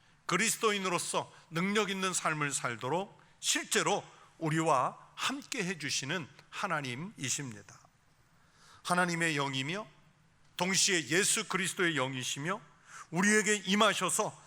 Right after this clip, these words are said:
교통하시는 하나님이 성령님이십니다. 성부와 성자, 성령이 하나 되시는 삼위일체를 믿는 이 신앙 고백은 우리 기독교가 가지고 있는 아주 독특하고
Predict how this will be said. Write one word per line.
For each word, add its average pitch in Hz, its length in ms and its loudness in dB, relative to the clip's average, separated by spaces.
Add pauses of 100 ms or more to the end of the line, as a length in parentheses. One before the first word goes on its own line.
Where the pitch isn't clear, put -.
(160)
교통하시는 170 840 0
하나님이 131 640 -6 (220)
성령님이십니다. 143 1040 -6 (960)
성부와 196 680 6
성자, 202 540 2 (180)
성령이 220 680 4 (200)
하나 247 260 6
되시는 190 460 2
삼위일체를 190 840 2
믿는 151 500 -2
이 247 220 2
신앙 202 440 2
고백은 135 580 -2 (580)
우리 196 240 0
기독교가 156 540 -2
가지고 113 460 -6
있는 180 400 -4 (360)
아주 170 300 -4
독특하고 156 840 -6